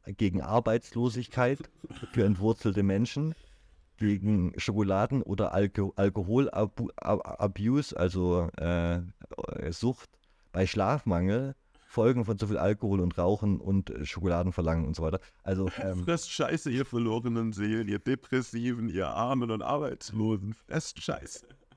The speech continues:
Speaker 1: Ja, und dann hat dein Kind halt, ist ein, ist irgendwie,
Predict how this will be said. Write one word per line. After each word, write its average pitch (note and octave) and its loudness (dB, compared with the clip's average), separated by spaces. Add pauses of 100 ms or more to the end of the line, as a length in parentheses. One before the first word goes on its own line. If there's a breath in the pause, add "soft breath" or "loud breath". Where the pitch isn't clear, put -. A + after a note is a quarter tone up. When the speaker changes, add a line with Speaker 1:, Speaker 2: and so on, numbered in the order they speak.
(480)
Speaker 1:
Ja, A2+ 2
und A#2 4
dann A2 4
hat A#2+ 2
dein C3 4
Kind D3+ 2
halt, B2+ 0
ist A2 -4
ein, A#2 0
ist G#2+ -6
irgendwie, B2+ 0